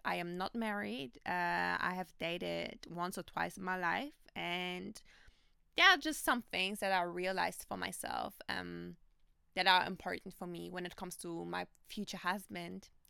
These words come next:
uh, my future spouse, my future, um, partner. And, um, there are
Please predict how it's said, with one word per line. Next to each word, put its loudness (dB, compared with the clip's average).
uh, -2
my -6
future -10
spouse, -4
my -8
future, -8
um, -12
partner. 0
And, 4
um, -4
there 8
are 8